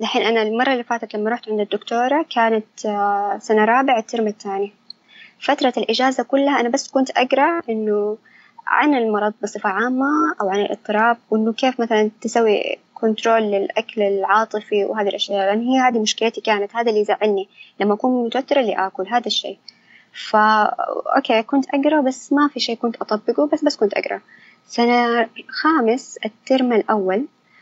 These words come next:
رحت لأ-، لأخصائية نفسية، وكانت أيام الاختبارات، وعشان الاختبارات كده برضو توتر، فأنا أكلت أكتر وزعلت أكتر وماني قادرة أرجع أذاكر تاني، زي كده يعني. هي هذه الدائرة اللي بدور فيها،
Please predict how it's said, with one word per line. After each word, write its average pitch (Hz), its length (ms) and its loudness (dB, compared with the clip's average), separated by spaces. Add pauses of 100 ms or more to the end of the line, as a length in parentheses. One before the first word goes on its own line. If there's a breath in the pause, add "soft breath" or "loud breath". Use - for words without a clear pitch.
(200 soft breath)
رحت - 280 -2
لأ-، - 240 -6
لأخصائية 220 840 0
نفسية، 262 600 -2
وكانت 269 460 -4
أيام 247 220 0
الاختبارات، 202 920 0 (520)
وعشان 254 360 0
الاختبارات 226 720 0
كده 214 160 2
برضو 220 240 2
توتر، 240 440 0
فأنا 247 320 -2
أكلت 247 280 -2
أكتر 262 420 -2
وزعلت 214 440 -2
أكتر 247 420 -2 (360 soft breath)
وماني 226 220 2
قادرة 233 240 2
أرجع 226 260 0
أذاكر 233 320 -2
تاني، 233 240 -2 (480)
زي 254 180 4
كده - 240 -2
يعني. - 280 -2 (480 loud breath)
هي 240 160 0
هذه 220 380 0
الدائرة 202 400 -2
اللي 196 140 -2
بدور 214 200 0
فيها، 196 320 -4